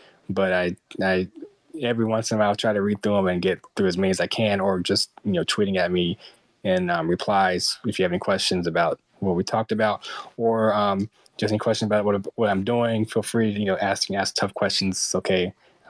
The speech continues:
I'm a grown adult. I can handle 'em. Um, yeah, and I, and I'll continue to try to do as, as many spaces as I can. You know, um, I try to make myself available during business hours, not really on spaces a lot in the evening or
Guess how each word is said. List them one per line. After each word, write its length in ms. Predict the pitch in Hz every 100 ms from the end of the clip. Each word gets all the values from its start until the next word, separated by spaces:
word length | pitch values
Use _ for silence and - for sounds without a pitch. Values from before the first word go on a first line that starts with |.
| -
I'm 240 | 92 92
a 200 | 85 82
grown 260 | 82 - 95
adult. 320 | 87 87 87 -
I 80 | 90
can 100 | 90
handle 320 | 92 98 92
'em. 120 | 95 95 - - - _ _
Um, 460 | 92 92 185 87 92 _ _
yeah, 260 | 147 123 104 107
and 180 | 117 113
I, 120 | 117
and 140 | 120 123
I'll 100 | 135
continue 360 | 143 135 147
to 80 | 131
try 200 | 123 127
to 80 | 123
do 180 | 120 123
as, 160 | 110 - -
as 260 | 110 110
many 160 | 117 113
spaces 400 | - 113 110 -
as 60 | 104
I 40 |
can. 520 | - 120 113 107 107 - _ _ -
You 80 | 98
know, 300 | 92 90 98 _ _ _ _ -
um, 500 | 196 185 170 165 185 _ -
I 100 | 110
try 240 | 117 110
to 220 | 107 98 -
make 200 | 113 104
myself 320 | 104 107 -
available 300 | 196 196 190
during 420 | 196 196 196 196 - - _ _ _
business 260 | 107 107 101
hours, 320 | 95 92 92
not 160 | 98 90
really 380 | 95 92 85 - - -
on 140 | 98
spaces 340 | 92 98 92 -
a 100 | 90
lot 280 | 90 82 - _
in 120 | 101
the 80 | 95
evening 340 | 92 92 87
or 220 | 82 80